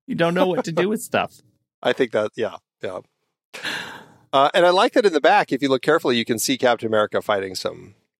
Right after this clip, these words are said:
Speaker 2: some of the Hydra troops back there. Now, the one thing that's missing from this shot, though, is Red Skull. And it's funny because when he sees the three come through the window, uh, you know, he kind of turns tail, uh, and scoots out of the room.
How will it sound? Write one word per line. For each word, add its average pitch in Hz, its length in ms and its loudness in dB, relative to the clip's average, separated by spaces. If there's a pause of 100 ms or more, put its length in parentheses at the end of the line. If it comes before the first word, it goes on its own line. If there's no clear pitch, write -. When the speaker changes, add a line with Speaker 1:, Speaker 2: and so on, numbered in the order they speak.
Speaker 2:
some 107 180 -2
of 92 140 -6
the 92 180 -4
Hydra 101 280 -8
troops - 240 -10
back - 220 -4
there. 90 180 -8 (320)
Now, 147 120 6
the 160 100 6
one 226 200 6
thing 254 180 2
that's 156 240 2
missing 185 520 4
from 123 300 2
this 107 200 -2
shot, 92 380 0
though, 87 280 -6
is 127 220 0
Red 143 340 2
Skull. 92 340 -4
And 135 120 0
it's 139 120 -6
funny 240 240 2
because 127 420 2 (280)
when 139 200 4
he 180 220 -2
sees 185 260 0
the 143 140 4
three 143 260 -2
come 135 300 0
through 131 260 -2
the 107 100 -2
window, 98 600 0 (440)
uh, 101 280 0 (100)
you 123 160 -4
know, 107 120 0
he 170 200 -6
kind 143 180 2
of 107 120 -4
turns 202 340 0
tail, 117 500 4 (600)
uh, 101 380 -2
and 110 400 -2
scoots - 500 -2
out 160 160 6
of 139 80 0
the 135 80 2
room. 131 380 2